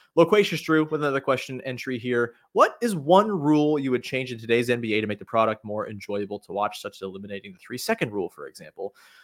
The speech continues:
Um, the three-second rule one's interesting 'cause I do think I'm pretty inclined to wanting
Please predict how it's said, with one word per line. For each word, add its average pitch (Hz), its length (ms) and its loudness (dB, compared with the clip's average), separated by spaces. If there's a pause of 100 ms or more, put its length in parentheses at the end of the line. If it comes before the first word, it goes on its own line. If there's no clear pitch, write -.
(160)
Um, 110 500 0
the 131 60 -12
three-second 277 420 2
rule 208 220 8
one's 170 240 4
interesting 170 480 -2
'cause 143 120 -2
I 127 80 6
do 143 200 2
think 151 340 -2
I'm 131 140 0
pretty 151 320 -2
inclined 127 800 -2
to 113 640 -2
wanting 113 560 -2